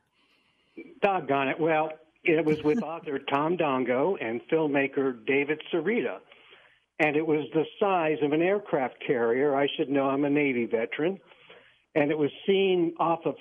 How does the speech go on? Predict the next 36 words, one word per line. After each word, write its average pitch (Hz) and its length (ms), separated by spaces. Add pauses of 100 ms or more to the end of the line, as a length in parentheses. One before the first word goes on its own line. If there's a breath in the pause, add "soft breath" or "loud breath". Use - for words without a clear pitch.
(120)
Forest 226 360 (100)
Service 175 360 (100)
Road 165 280 (100)
five 170 260 (160)
twenty-five. 160 840
I'm 127 180 (180)
sure 147 280
Melinda 135 340
knows 135 260
what 139 100
I'm 147 100
talking 135 420
about. 117 320 (160)
Sycamore 165 440
Canyon 147 460
Road. 135 440 (440 loud breath)
This 151 140
is 135 120
back 151 280
in 147 120
November 139 760
of 147 200 (180)
two 208 140
thousand 165 440
and 110 140 (160)
six. - 220 (1000)
And 151 160
we 156 100
were 151 200
looking, 170 520
there 143 140
was 143 140 (140)
five 196 280
of 143 160
us 127 120 (120)
there, 127 360